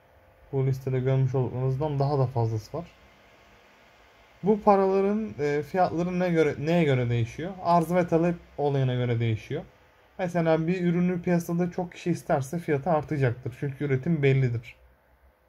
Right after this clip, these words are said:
O yüzden ne kadar arz talep olayı varsa para o kadar değerlenir.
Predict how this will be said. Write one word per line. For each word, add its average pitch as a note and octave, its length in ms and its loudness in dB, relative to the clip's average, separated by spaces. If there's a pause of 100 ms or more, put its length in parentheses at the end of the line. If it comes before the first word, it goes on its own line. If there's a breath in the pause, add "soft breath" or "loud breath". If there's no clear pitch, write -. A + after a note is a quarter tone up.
(440)
O G3+ 120 -2
yüzden F3 380 2 (340 soft breath)
ne F3+ 140 -2
kadar D#3+ 240 4
arz E3+ 280 2
talep D#3 240 2 (120)
olayı D3+ 300 4
varsa F3+ 480 0 (320)
para E3 180 4
o C#3+ 100 2
kadar D#3+ 320 2
değerlenir. C3+ 540 0